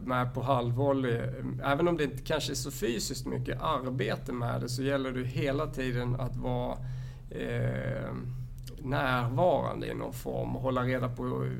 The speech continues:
veckor och tider och, eh, och komma ner och titta till dem ändå hyggligt. Framförallt på våren då, som, som är såklart mer kritisk än vad kanske sommarperioden är då. Eh, så att, eh, jag hade nog inte riktigt förstått hur komplext det var.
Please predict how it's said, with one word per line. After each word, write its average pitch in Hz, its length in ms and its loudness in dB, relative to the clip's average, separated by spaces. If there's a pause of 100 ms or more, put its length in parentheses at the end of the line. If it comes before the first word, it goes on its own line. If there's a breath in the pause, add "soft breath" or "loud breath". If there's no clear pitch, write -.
(200)
veckor 131 480 -2
och 123 100 -4
tider 127 520 2
och, 123 300 0 (640 loud breath)
eh, 123 600 2 (120)
och 131 140 -6
komma 131 220 4
ner 131 180 4
och 123 80 -2
titta 131 200 2
till 131 340 4
dem 123 260 -4
ändå 131 260 -4
hyggligt. 127 440 -2
Framförallt 139 440 4
på 127 160 0
våren 127 320 0
då, 123 100 -2
som, 127 200 -6
som - 420 -6
är 62 80 -2
såklart 127 480 -4
mer 127 240 -2
kritisk 135 520 -2
än 127 120 -4
vad 127 160 -4
kanske 127 240 -6
sommarperioden 127 800 -4
är 117 120 -4
då. 117 80 -6 (840 loud breath)
Eh, 123 420 0
så 139 160 2
att, 131 220 2
eh, 135 240 2 (600 loud breath)
jag 131 80 -2
hade 156 200 4
nog 165 80 4
inte 165 140 0
riktigt 170 320 2
förstått 135 360 0
hur 123 40 -2
komplext 131 600 2
det 127 60 -4
var. 117 240 -2